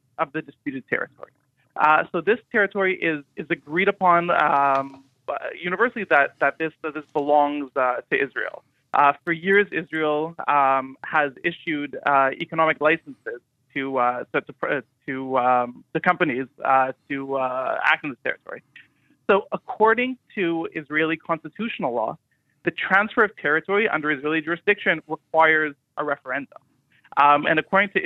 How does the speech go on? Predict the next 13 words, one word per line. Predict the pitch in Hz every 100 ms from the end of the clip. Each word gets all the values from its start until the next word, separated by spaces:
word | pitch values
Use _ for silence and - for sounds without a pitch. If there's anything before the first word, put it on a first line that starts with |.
| 175
Israel, | 165 170 156 151 147 156 - _
the | 147
Israeli, | 139 151 156 156
uh, | 143
maritime | 135 143 147 147 147 147
territory | 170 185 - 131
law | 127 120 127
from | 156
the | 147
nineteen | 143 - -
fifties, | 208 - 151 151 _ _ _ -
Israeli | 170 175 160 196 208
law | 175 160 165 156